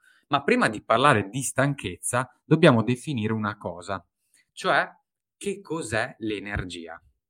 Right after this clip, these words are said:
Molto spesso si sente parlare, infatti,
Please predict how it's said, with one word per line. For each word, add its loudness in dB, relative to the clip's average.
Molto 0
spesso -2
si -10
sente -4
parlare, 0
infatti, -8